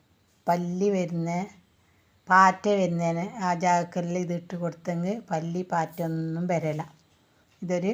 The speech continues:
ട്രിക്ക്, ടിപ്സ്, ട്രിക്ക് നല്ലതല്ല. പിന്നെ നമ്മളെ പൂച്ചെടി ഉണ്ടല്ലേ,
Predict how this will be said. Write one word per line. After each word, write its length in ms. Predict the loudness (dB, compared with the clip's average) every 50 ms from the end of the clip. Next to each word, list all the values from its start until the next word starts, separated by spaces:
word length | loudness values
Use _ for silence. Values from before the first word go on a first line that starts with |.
| -4 -6 -14 _ _ _ _
ട്രിക്ക്, 440 | -6 -6 -6 -6 -10 -20 _ -10 -10 -10 -10 _ _ _ _ _ _ _ _ _ _ _ -20 _ -20 _ _ _ _ _ _ _ _ _ _
ടിപ്സ്, 420 | -6 -6 -6 -8 -10 -6 -4 -4 -4 -4 -8 -10
ട്രിക്ക് 320 | -10 -10 -10 -10 -8 -6 -4 -2
നല്ലതല്ല. 380 | -2 -2 -2 -2 -2 -4 -4 -8 -12 -18 -20 _ _ _ _ _ _ _ _ _ -20 -20 -20 _ _ _ _ _ _ -2
പിന്നെ 240 | 0 2 4 4 4
നമ്മളെ 260 | 6 6 8 8 8 8 8 4 -2 -2
പൂച്ചെടി 480 | -2 -2 -2 0 2 2 2 2 2 0 2
ഉണ്ടല്ലേ, 340 | 2 0 0 0 0 -2